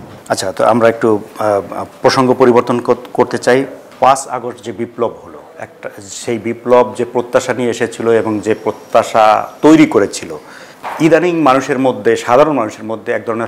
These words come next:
হতাশা, এই বিপ্লবের ব্যাপারে এক ধরনের হতাশা বোধ কাজ করছে। তা আপনি কি মনে করছেন, আহ, এই বিপ্লবী সরকার কি তার পথে আছে নাকি লক্ষ্যচ্যুত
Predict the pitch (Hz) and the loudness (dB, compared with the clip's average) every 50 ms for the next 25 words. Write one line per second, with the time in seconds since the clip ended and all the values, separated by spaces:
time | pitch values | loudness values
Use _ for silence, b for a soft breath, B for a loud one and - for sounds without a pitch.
0 | - - - 131 - 151 139 - - 123 110 98 92 92 95 90 117 117 - 113 | -8 -4 -4 -2 0 0 -2 0 0 -2 -2 -2 -2 -6 -8 -10 -10 -4 -2 -2
1 | 107 107 107 101 104 95 101 104 104 104 101 98 92 98 104 95 107 101 - - | 0 0 -2 -4 -4 -4 -2 -2 -2 -2 -4 -6 -6 -8 -8 -6 -6 -8 -6 -6
2 | 117 - 123 113 - - 113 104 98 95 92 92 95 98 - - - - - - | -4 -2 -2 -4 -2 0 2 2 2 2 0 -2 -4 -6 -8 -10 -14 -14 -16 -18
3 | - - - 110 101 120 123 120 120 120 - - - - - - - - - 139 | -20 -20 -20 -6 0 4 4 4 4 2 -4 -12 -4 -4 -4 -4 -4 -2 0 0
4 | 131 135 - - 92 76 - B B B B B B B B B B B B B | 0 0 -4 -8 -10 -12 -14 B B B B B B B B B B B B B
5 | - - - 95 113 - - 135 143 143 143 143 143 143 139 139 135 - - 160 | 0 2 2 2 0 0 0 0 2 4 4 4 4 4 2 2 0 -2 2 4
6 | 143 131 123 117 104 - - 101 - - - 117 110 107 104 101 101 - - - | 4 6 6 4 2 0 -4 -6 -6 -6 -6 -4 -4 -4 -4 -6 -8 -10 -14 -18
7 | - - 113 104 92 92 - - - 113 117 113 110 117 117 117 123 123 120 117 | -14 -10 -8 -8 -8 -10 -16 -12 -8 -4 -4 -4 -2 -4 -4 2 4 4 4 6
8 | 120 120 120 - 127 120 123 - 120 113 117 - 120 113 113 - 117 107 104 - | 4 0 0 0 0 0 2 2 0 0 0 -4 -4 -4 -2 2 2 0 2 2
9 | - 120 - - 131 120 110 120 - - 175 143 104 95 98 95 - - 101 95 | 0 0 2 4 4 4 4 4 2 2 2 2 2 0 -4 -10 -10 -10 -10 -10
10 | 95 95 - - - - - - - 113 110 - - - - - 120 110 - - | -10 -12 -14 -18 -20 -20 -20 -10 -4 -4 -4 -4 -6 -12 -4 -2 -2 -2 -2 -8
11 | 107 - - | -12 -6 -4